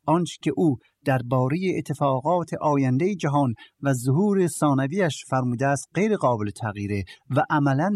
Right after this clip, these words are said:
به اثبات خواهد رسید، ولی توجه ما را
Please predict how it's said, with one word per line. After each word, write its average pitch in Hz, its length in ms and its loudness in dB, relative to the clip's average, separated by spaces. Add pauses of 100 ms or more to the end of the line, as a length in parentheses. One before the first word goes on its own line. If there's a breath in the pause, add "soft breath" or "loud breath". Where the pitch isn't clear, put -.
به 151 100 2
اثبات 110 400 -2
خواهد 104 260 -4
رسید، 120 400 -4 (340 loud breath)
ولی 226 320 0 (100)
توجه 175 400 0
ما 196 260 2
را 160 200 0